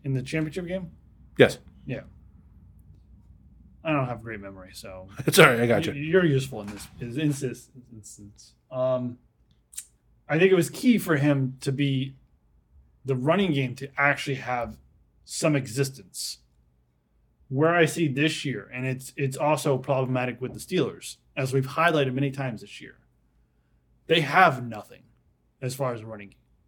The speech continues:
Speaker 1: Is it the end-all, be-all? No. But to your point, maybe that inconsistency that we've seen this year with the Chiefs is that fact that they can't run the ball consistently. You saw Clyde Edwards-Helaire at the beginning of the season for, what,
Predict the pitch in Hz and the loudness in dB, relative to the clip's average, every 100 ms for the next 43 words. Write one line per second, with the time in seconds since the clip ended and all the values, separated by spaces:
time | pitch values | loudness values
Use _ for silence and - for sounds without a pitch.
0 | - 143 139 147 156 151 160 147 135 151 | -6 -2 0 -2 -2 0 2 2 2 2
1 | 190 160 143 151 - - - 131 107 - | 2 2 2 0 -2 -12 -8 -6 -8 -12
2 | - 151 135 - 185 156 - _ _ _ | -6 -2 -2 -2 -2 0 -2 _ _ _
3 | _ _ _ _ _ - 123 151 190 190 | _ _ _ _ _ -10 -2 0 4 4
4 | 156 165 180 180 135 - - 147 - 160 | 2 0 0 2 -2 -4 -10 -10 -6 -6
5 | 185 175 131 117 117 127 123 113 - 151 | -4 -4 -6 -8 -6 -4 -4 -6 0 2
6 | 156 151 - 151 156 143 _ _ _ _ | 2 0 -2 -2 -2 -4 _ _ _ _
7 | _ _ _ _ - 147 165 208 233 269 | _ _ _ _ -4 -2 0 -2 -2 -2
8 | 254 - - - 143 110 135 120 - 147 | -4 -12 -18 -4 -2 -2 -4 -4 0 0
9 | 147 120 - 123 120 - 190 190 113 117 | -2 -10 -12 -12 -12 -12 -8 -8 -8 -10
10 | 104 98 95 87 _ - - 101 123 - | -10 -12 -14 -16 _ -20 -18 -14 -14 -16
11 | 98 101 _ _ _ _ _ - 123 - | -20 -20 _ _ _ _ _ -10 -8 -6
12 | 170 160 165 160 - _ - 139 135 131 | 2 6 6 4 -2 _ -2 0 2 0
13 | 127 120 - 117 143 135 113 107 104 - | -2 -6 -10 -6 -2 -2 -4 -10 -16 -6
14 | 139 131 107 151 143 92 - 104 92 | -4 -4 -6 -4 -4 -6 -12 -12 -12